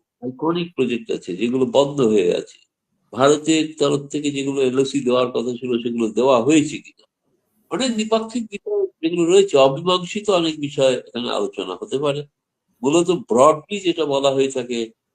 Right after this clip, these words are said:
Speaker 1: সীমান্ত সমস্যা, বাণিজ্য সংক্রান্ত বিষয়, এখন দু দেশের এই আপনি যেটা বলছেন যেটা ঘটনা একটা টানাপোড়েন তো ঘটেছে, কারণ এই টানা-, আচমকা একটা পট পরিবর্তন ঘটেছে, তার সঙ্গে <coughs> ভারতের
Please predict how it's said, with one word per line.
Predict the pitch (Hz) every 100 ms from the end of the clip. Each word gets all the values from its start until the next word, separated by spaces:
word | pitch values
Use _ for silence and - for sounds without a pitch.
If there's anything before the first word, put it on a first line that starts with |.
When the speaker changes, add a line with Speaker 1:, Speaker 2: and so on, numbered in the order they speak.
| _ -
Speaker 1:
সীমান্ত | 127 131 127 123 113
সমস্যা, | 120 113 110 - 107 101 95 -
বাণিজ্য | 92 107 120 - 107
সংক্রান্ত | 110 107 - 104 101 101
বিষয়, | 101 95 95 85 87 _ _ _ -
এখন | 117 170 117
দু | 123 139
দেশের | 175 175 185
এই | 175 165 156 _
আপনি | - - 147
যেটা | 143 143
বলছেন | 123 131 - 98 104
যেটা | 113 110
ঘটনা | 120 143 170 92
একটা | - _
টানাপোড়েন | 104 110 113 117 120 120
তো | 107
ঘটেছে, | 131 131 123 - - _
কারণ | - 104 95 - _ _ _ _ _ -
এই | 135 151
টানা-, | 139 131 127 123 -
আচমকা | 123 175 180 175 170
একটা | - 156
পট | 151 113 127
পরিবর্তন | 120 117 107 101 101 98
ঘটেছে, | 87 90 90 143 143
তার | 110 110
সঙ্গে | - 117 113 113 107 - _ _ _ _ _ _ -
<coughs> | - 254 - 220
ভারতের | 220 139 131 139